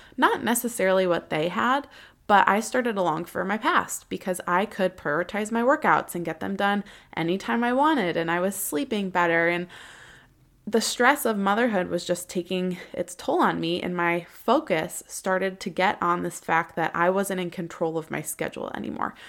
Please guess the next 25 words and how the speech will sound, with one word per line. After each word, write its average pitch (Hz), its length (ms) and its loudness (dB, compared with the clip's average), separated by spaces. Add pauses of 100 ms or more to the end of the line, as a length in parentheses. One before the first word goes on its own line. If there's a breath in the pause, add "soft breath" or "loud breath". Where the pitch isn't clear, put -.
(100 loud breath)
Now, 175 200 6
we 196 200 2
know 180 180 4
we're 165 140 2
not 165 180 4
really 170 200 4
in 165 100 -2
control 165 340 2
of 151 160 0
anything, 247 640 -2 (520 loud breath)
but 220 440 6 (220 loud breath)
just - 280 -2
seeing 240 300 -2
other 196 160 0
people 196 280 -2
that 180 120 4
had 180 140 -2
more 180 160 0
flexibility 180 800 0
and 170 140 -4
focusing 226 520 -2
on 185 260 -2
what 175 240 0
they 165 160 0
had 240 400 2